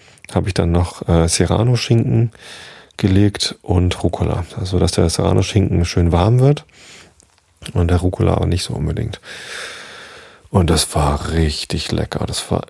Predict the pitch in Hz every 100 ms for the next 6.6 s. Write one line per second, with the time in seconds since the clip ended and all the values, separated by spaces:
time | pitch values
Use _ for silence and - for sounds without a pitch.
0 | - 95 90 - - 87 85 - - -
1 | _ _ 92 82 82 82 85 - _ -
2 | - - - 98 - 98 90 90 87 -
3 | - 87 113 - 110 131 - - 82 85
4 | 98 92 82 90 - 85 87 - - 87
5 | 104 87 - 104 - 82 76 78 73 73
6 | 80 78 76 78 101